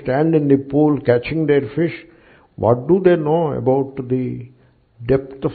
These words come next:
the flow of the canal? And, uh, there is an extraordinary vitality in life,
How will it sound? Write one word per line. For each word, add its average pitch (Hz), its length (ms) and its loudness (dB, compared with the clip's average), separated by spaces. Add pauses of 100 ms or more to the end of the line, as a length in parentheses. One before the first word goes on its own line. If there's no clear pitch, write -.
the 127 440 -8 (1000)
flow - 460 -4
of 120 200 -16
the 117 80 -10
canal? 120 520 -12 (920)
And, 127 180 -2
uh, 120 200 6
there 135 260 2
is 131 140 0
an 135 100 2
extraordinary 160 1200 4
vitality 143 1300 4
in 107 200 -4
life, 95 280 -8